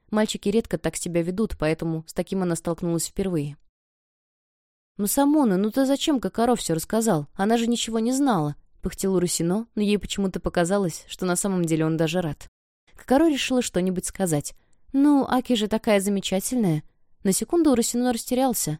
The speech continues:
но потом расплылся в счастливой улыбке. «И такая милая и величественная, я понимаю, почему в нее легко влюбиться». «Вот», — кивнул Урасино.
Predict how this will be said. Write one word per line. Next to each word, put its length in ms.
но 100
потом 240
расплылся 480
в 40
счастливой 440
улыбке. 520
«И 100
такая 320
милая 340
и 100
величественная, 840
я 100
понимаю, 420
почему 340
в 80
нее 180
легко 240
влюбиться». 600
«Вот», — 600
кивнул 300
Урасино. 480